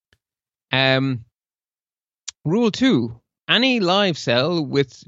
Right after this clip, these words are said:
two or three live neighbors lives into the next generation. So if the number of live cells of, out of those eight that are touching you, potentially, or fewer if you're on the edge, if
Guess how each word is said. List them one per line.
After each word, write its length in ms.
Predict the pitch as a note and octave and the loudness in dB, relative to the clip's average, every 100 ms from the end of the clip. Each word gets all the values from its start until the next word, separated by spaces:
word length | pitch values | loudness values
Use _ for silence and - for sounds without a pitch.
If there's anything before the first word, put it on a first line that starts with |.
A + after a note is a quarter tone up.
| - | -8
two 420 | - C#4 C4+ A#3+ - | -2 0 0 -4 -2
or 300 | F3+ C#4+ B3 | 0 0 -2
three 640 | - - D#3 C#3 D#3 D3+ | -4 -2 0 2 0 -2
live 420 | B2 C#3+ A3 F#3 | 0 2 2 0
neighbors 600 | C#3 B2 A#2+ C3+ C3+ C3 - | 0 0 2 0 0 -4 -4
lives 460 | A#2+ C#3 F3 C#3+ | 0 2 2 2
into 260 | C#3+ D3 D#3 | 0 0 0
the 100 | C3 | -2
next 240 | A#2+ A#2+ - | 0 -2 -2
generation. 580 | A#2 A#2 G2 A2+ - - _ _ _ _ _ _ - | -4 -2 -4 -8 -12 -18 _ _ _ _ _ _ -6
So 200 | - C3+ | 0 2
if 80 | B2 | 2
the 80 | |
number 320 | D#3+ A#3 A3 G3+ | 0 2 4 2
of 160 | D#3 | 2
live 320 | C#3 C#3+ D3+ | 2 2 2
cells 400 | C3 C#3+ C3 B2+ | 0 0 2 2
of, 200 | B2+ A2+ - | 0 0 0
out 140 | B2+ | 0
of 100 | A#2+ | 2
those 220 | B2 A#2 A2 | 2 0 0
eight 260 | C3+ C#3 - | -2 -2 -4
that 100 | A#2+ | -4
are 80 | A2+ | -2
touching 380 | C3 A#2+ A2+ A2 | -2 -4 -4 -2
you, 220 | B2 E3 - | -2 -4 -8
potentially, 640 | - G#2+ A2+ A2+ B2 D3+ C#3+ - | -6 -4 -4 -4 -4 -6 -14 -4
or 100 | B2+ | -2
fewer 340 | B2 - A#2+ C3 | -2 0 0 -2
if 120 | - | -2
you're 100 | A#2+ | -2
on 60 | |
the 100 | B2 | 0
edge, 400 | C3 E3 F3+ - _ _ _ - _ _ - | 0 0 -4 -10 _ _ _ -20 _ _ 0
if 440 | D3+ D#3 - - | 2 2 -2 -12